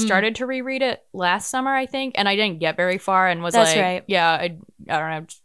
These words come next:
Speaker 1: realized I wasn't super in the mood.
Speaker 2: Right.
Speaker 1: Um, so I'm excited to do it again for the first time
Speaker 2: Right.
Speaker 1: in at least, like, two, three years. So
Speaker 2: I've never reread it since the
Speaker 1: <gasps>
Speaker 2: first time I read it, which was, like, I don't know.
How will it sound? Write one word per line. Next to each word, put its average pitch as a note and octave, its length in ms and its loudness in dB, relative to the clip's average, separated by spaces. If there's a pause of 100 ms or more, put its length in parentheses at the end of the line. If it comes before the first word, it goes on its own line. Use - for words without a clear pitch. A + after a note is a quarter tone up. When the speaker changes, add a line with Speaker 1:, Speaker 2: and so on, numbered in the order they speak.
Speaker 1:
realized D#3 360 -4
I D3 40 -2
wasn't D3 260 -8 (100)
super D#3 240 -6
in D3+ 100 -6
the D3+ 40 -8
mood. D#3 380 -8
Speaker 2:
Right. F#3+ 160 6
Speaker 1:
Um, D#3 340 0 (400)
so G3+ 160 2
I'm G3+ 100 2
excited C4+ 380 2
to F3+ 240 -2 (220)
do G3+ 160 0
it E3 80 -2
again D#3 420 -4 (200)
for - 80 -10
the F3 100 -10
first E3+ 200 -4
time D#3+ 300 -2
Speaker 2:
Right. F#3+ 300 0 (240)
Speaker 1:
in F3 80 -4
at E3 120 -6
least, E4+ 240 -4
like, D#3+ 220 -6 (160)
two, F#3 240 -6
three E3 280 -14
years. D#3+ 420 -10 (140)
So - 140 -2
Speaker 2:
I've A#3+ 200 4
never A3 400 0
reread G3+ 400 0
it F#3+ 200 -2
since G3 240 -6
the - 120 -2
Speaker 1:
<gasps> A3 100 0
Speaker 2:
first A3 180 0
time G3 160 0
I G3 100 0
read F#3+ 200 4
it, F#3+ 160 0
which G3 220 -6
was, F#3+ 160 -6
like, F#3 420 -2 (1080)
I G#3 60 -8
don't A3+ 120 -4
know. G#3 300 -12